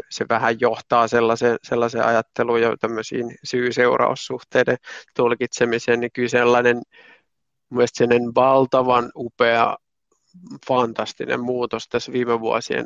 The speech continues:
aikana, mitä on ollut, ollut, niin on se, että tämmöinen sijoittaminen ja piensijoittamiseen liittyvä sisältö on tullut ihan, ihan eri tavalla, tavalla eetteriin ja,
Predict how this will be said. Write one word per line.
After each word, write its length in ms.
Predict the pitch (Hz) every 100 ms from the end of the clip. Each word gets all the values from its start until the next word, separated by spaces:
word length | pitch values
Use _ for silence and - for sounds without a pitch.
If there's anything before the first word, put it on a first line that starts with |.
| -
aikana, 500 | 113 113 - 110 113 - _ _ _ _ -
mitä 320 | 120 - 113
on 160 | 113 110
ollut, 520 | 123 113 107 107 107 _ -
ollut, 380 | 120 120 113 113
niin 120 | 117
on 80 | 117
se, 160 | - 117
että 120 | -
tämmöinen 360 | 117 117 117 117
sijoittaminen 1000 | - 135 123 117 _ - 113 110 110 110
ja 80 | - _
piensijoittamiseen 1200 | 123 127 117 - 113 104 - 123 120 110 120 120
liittyvä 540 | 120 113 - 123 117 110 - - - -
sisältö 640 | 139 123 123 113 107 110
on 100 | 110
tullut 300 | 120 113 113
ihan, 320 | - 117 113 110 -
ihan 280 | 127 131 123
eri 220 | 127 123
tavalla, 460 | 120 113 117 117 110 - - - - -
tavalla 400 | 135 127 120 123
eetteriin 640 | 127 120 _ 113 110 117
ja, 120 | 120